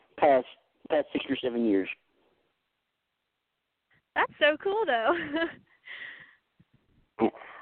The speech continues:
Speaker 1: Uh, I, I, I remember, um, um, quick story,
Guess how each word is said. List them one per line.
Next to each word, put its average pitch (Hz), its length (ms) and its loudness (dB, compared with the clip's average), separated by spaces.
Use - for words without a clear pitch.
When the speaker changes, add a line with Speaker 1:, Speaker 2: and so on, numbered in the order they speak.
Speaker 1:
Uh, 110 380 6
I, 170 80 2
I, - 60 0
I 127 140 4
remember, 135 480 8
um, 117 480 4
um, 120 420 4
quick - 240 2
story, 151 420 0